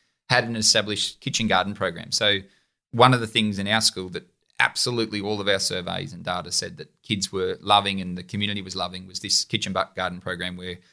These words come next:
we would be planting produce, we'd be taking the harvest, and the kids would be, um, you know, turning that into recipes that they would then on share to our school and the community in, at,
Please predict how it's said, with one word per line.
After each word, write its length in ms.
we 80
would 160
be 120
planting 360
produce, 520
we'd 160
be 280
taking 320
the 60
harvest, 420
and 120
the 40
kids 300
would 100
be, 400
um, 440
you 80
know, 80
turning 260
that 140
into 180
recipes 420
that 120
they 100
would 160
then 140
on 180
share 300
to 360
our 120
school 380
and 300
the 40
community 420
in, 200
at, 180